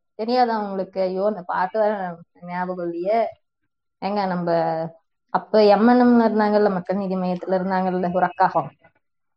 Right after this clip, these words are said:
Speaker 2: ஆமா.
Speaker 1: அந்த அக்கா எல்லாம்
Speaker 2: ஓ.
Speaker 1: பாடி TikTok வீடியோ போட்டிருந்தாங்கல்ல.
Speaker 2: ஓ, ஓகே, ஓகே.
Speaker 1: ம்.
Speaker 2: ஓகே, ஓகே.
Speaker 1: ஞா-, ஞாபகம் இருக்கா இல்லையா?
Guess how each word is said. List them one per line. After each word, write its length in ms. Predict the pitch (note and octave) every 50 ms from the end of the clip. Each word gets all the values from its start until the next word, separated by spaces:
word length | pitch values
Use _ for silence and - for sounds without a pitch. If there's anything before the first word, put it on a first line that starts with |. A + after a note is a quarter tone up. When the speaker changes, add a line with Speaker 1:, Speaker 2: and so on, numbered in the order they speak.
| - D#3 D3+
Speaker 2:
ஆமா. 400 | D#3+ D#3 D3+ D#3 E3 E3 D3+ C#3+ -
Speaker 1:
அந்த 180 | G#3 A3 A3+
அக்கா 160 | A3 - C#4
எல்லாம் 200 | C4+ C#4+ D4+ G#3+
Speaker 2:
ஓ. 20 | D3+
Speaker 1:
பாடி 280 | - C4 C4+ C#4+ D4
TikTok 340 | A#3+ C4 B3+ A#3+ C4+ C4 C4+
வீடியோ 280 | B3 C4 C4 C4 B3 A#3+
போட்டிருந்தாங்கல்ல. 920 | A#3 B3 B3 A#3 A#3 A#3+ A#3 A#3 A#3 A#3 A#3 A3+ A3+ A3+ G3+ F3+ F3 F#3
Speaker 2:
ஓ, 460 | E3+ F3 F#3 G3+ G3 F3+ E3+ F3 F#3+
ஓகே, 160 | F#3+ - -
ஓகே. 540 | F3+ F3 E3+ F3 E3 E3+ E3+ D3+ D3 D3 C#3+ - - _ _ _ _ _ _ _ _ _ _ _ _ _ - - _ _ _ _ -
Speaker 1:
ம். 260 | G#3+ - F#3+ F#3+ F3+
Speaker 2:
ஓகே, 200 | D#3+ E3 D#3+ -
ஓகே. 340 | D3 C3+ C3+ C3+ B2+ - -
Speaker 1:
ஞா-, 460 | E3+ F#3 - - - - F#3 - -
ஞாபகம் 300 | - A#3 B3 C#4 C#4+ C#4+
இருக்கா 220 | D#4+ D#4 D#4 E4 D#4+
இல்லையா? 340 | D4+ C4+ C4 B3 C4+ E4